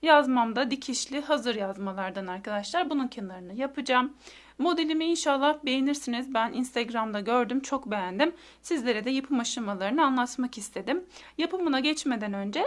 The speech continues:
eğer kanalıma abone değilseniz abone olup yanındaki zili aktif ederseniz bundan sonraki paylaşacağım videolardan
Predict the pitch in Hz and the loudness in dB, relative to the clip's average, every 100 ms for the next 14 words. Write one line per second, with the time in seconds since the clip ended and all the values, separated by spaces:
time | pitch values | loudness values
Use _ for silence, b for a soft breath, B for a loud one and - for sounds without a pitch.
0 | - 269 269 311 302 294 294 277 285 262 | 4 4 4 2 4 6 4 4 2 2
1 | 277 269 254 269 311 226 240 247 226 247 | 0 -2 -2 -2 -2 -2 0 0 0 -4
2 | 262 226 233 240 277 247 196 202 - 247 | -4 -4 -4 -2 0 0 0 -2 -4 -2
3 | 240 254 254 254 247 254 B B B 330 | 2 2 2 0 0 -2 B B B 4
4 | 330 330 320 240 233 - 214 202 202 240 | 6 6 2 0 -2 -2 0 0 -4 -2
5 | 262 254 214 233 226 214 254 381 | 0 -2 0 2 2 4 4 4